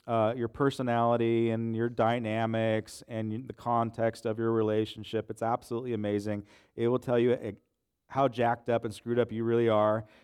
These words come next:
and why, and why your relationship is so dysfunctional. It's, it's a, it's an incredible tool that we have. But one of the other interesting things about this tool is that it will tell you, or it will reflect, how best you connect with God.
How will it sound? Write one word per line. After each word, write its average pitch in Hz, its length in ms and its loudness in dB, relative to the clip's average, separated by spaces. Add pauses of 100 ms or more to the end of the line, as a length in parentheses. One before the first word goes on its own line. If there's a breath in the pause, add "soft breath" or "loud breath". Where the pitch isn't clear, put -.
(100)
and 127 160 0
why, 131 320 4 (220)
and 151 140 6
why 147 180 6
your 156 180 6
relationship 143 600 4
is 127 120 -4
so 131 140 2
dysfunctional. 117 720 -4 (320)
It's, 117 180 -6
it's 143 140 0
a, 139 140 6 (160 loud breath)
it's - 100 -6
an 151 80 4
incredible 185 420 4
tool 156 300 6
that 117 160 2
we 131 120 -2
have. 113 340 -2 (580 soft breath)
But 135 80 -2
one 175 140 6
of 214 60 4
the 202 140 6
other 196 180 8
interesting 180 460 -4
things 160 300 0
about 147 340 4
this 139 180 -6
tool 131 460 4 (340 soft breath)
is 139 160 4
that 147 180 4
it 165 240 2
will 160 440 2
tell 175 360 2
you, 135 360 4
or 131 240 6
it 160 60 -4
will 135 140 -4
reflect, 147 720 2 (280 soft breath)
how 165 220 4
best 151 520 2
you 147 100 2
connect 139 460 -4
with 120 120 -6
God. 110 400 0